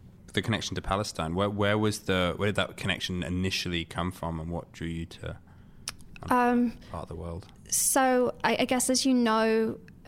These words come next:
Speaker 2: almost everything in the f-, film industry, every opportunity comes from somebody you know, <laughs> right? Um, my brother is a nurse, and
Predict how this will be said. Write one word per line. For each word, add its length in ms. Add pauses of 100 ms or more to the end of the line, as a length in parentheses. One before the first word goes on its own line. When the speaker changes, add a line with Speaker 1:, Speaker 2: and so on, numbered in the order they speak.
(160)
Speaker 2:
almost 320
everything 420
in 80
the 60
f-, 240 (180)
film 300
industry, 400
every 200
opportunity 640
comes 320
from 200
somebody 400
you 180
know, 340 (120)
<laughs> 100
right? 340 (540)
Um, 440 (420)
my 180
brother 320
is 140
a 40
nurse, 720 (180)
and 440